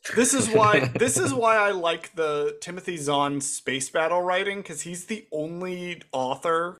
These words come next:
Speaker 1: that I've seen that takes the, the third dimension of space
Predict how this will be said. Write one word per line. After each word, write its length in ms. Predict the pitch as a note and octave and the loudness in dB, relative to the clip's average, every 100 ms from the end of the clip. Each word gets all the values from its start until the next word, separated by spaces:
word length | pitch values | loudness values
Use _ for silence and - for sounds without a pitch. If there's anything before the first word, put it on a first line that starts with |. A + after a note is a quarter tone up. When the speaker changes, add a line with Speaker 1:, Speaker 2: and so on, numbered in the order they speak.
| - | -4
Speaker 1:
that 120 | D3+ | 0
I've 200 | C#3+ C#3 | 0 -2
seen 580 | - C3+ D3 E3+ F3 C3+ | -6 -4 -4 -6 -10 -2
that 200 | D#3 D3+ | -2 -2
takes 360 | D3+ D3+ D3 | -2 -2 -4
the, 340 | - D3 C3+ C3 | -10 -4 -4 -4
the 200 | - C3 | -6 -10
third 380 | - D3+ D3 C#3 | -4 0 0 0
dimension 460 | C#3 C3+ C3 C3+ | -4 -4 -6 -8
of 100 | A#2 | -10
space 720 | - - A#2+ A#2+ A2+ - - | -12 -6 -4 -4 -6 -10 -10